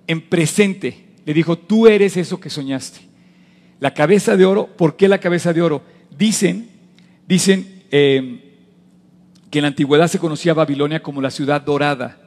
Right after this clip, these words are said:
Y la cabeza apela a los pensadores, astrónomos y científicos que ahí vivían y que de alguna manera lo nombran como una cabeza pensante que tenía, eh, eh, la fuerza del oro, ¿no? O la, o el, o la riqueza del oro.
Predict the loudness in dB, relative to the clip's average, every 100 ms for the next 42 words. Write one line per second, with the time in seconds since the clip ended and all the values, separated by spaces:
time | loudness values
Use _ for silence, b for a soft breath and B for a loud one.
0 | _ _ _ b b b 0 0 2 4
1 | 4 2 0 -6 -8 b b -4 0 2
2 | 2 2 -2 -4 -4 -2 0 2 0 -2
3 | -10 -8 -4 -4 -4 -8 -8 -10 -10 -6
4 | -6 -6 -8 -6 -6 -8 -6 -2 -2 -2
5 | -4 -4 -6 -10 b b b b -6 -2
6 | -2 -2 -4 -4 -2 -4 -4 -8 -8 -8
7 | -10 -10 -10 -6 -4 -4 -6 -10 -10 -12
8 | -10 -6 -6 -6 -10 -10 b b b -14
9 | -10 -6 -4 -4 -8 _ _ _ _ _
10 | _ -14 -14 -10 -10 -10 -12 -14 -14 -6
11 | -4 -4 -6 -2 -2 -2 -6 -8 -10 -10
12 | -12 -12 -6 -6 -4 -8 -12 -10 -10 -8
13 | -8 -6 -8 -10 -12 -14